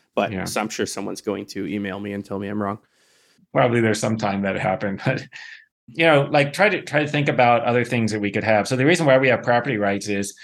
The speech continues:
Speaker 2: so they're valuable resources, but also people have conflicting desires about them. So there are things that, you know, if I do what I want with it, that prevents other people from doing what they want with it. And so what are we gonna do about this problem,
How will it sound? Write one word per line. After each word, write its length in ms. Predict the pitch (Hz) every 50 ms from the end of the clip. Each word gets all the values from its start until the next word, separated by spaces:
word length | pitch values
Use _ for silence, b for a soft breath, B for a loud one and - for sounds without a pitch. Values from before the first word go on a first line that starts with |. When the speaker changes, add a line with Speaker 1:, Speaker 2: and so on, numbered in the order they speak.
| B B B B B -
Speaker 2:
so 140 | - 127
they're 160 | 123 127 123 110
valuable 420 | 131 135 143 143 139 120 120 110
resources, 680 | 110 120 123 123 - 123 104 104 - 104 101 98 98 95
but 220 | - - 107 101
also 280 | 85 104 113 107 - 113
people 240 | - 113 - 120 110
have 140 | 104 98 -
conflicting 520 | - 95 - - 123 123 - 117 107 98
desires 400 | 90 90 92 95 95 95 101 92
about 260 | 90 - 82 76 71 -
them. 300 | - 67 71 - - - B B B B B B B B B B
So 160 | - - 127
there 140 | 113 117 113
are 40 | 110
things 460 | 110 113 160 156 156 147 135 113 117
that, 400 | 117 117 117 113 110 - - - - _
you 120 | - 123
know, 100 | 117 113
if 180 | 117 110 101 -
I 180 | 110 120 131 139
do 380 | 131 101 127 131 131 127 123 120
what 240 | 104 107 113 110
I 200 | - - 110 117 110
want 340 | 101 107 120 120 123 - -
with 180 | 104 92 -
it, 300 | 98 95 92 95 - - _ _ _ _
that 280 | - 110 113 110 -
prevents 440 | - - 104 87 107 110 110 107 -
other 180 | 113 101 98 95
people 300 | - 98 95 - 101 90
from 140 | - 95 92
doing 200 | 92 92 90 87
what 100 | 85 82
they 100 | 90 92
want 260 | 92 87 82 78 - -
with 120 | - -
it. 180 | - - - - - _ _ b b b b b b b b b b b b b b b _ _ -
And 180 | 101 98 90
so 260 | - - 110 104 104 101
what 160 | 101 120 120
are 40 | 117
we 80 | 113 107
gonna 160 | 110 107 104
do 140 | 107 107 107
about 220 | 101 101 101 98
this 140 | 95 90 -
problem, 640 | - - - 95 92 - 90 80 - - 64 -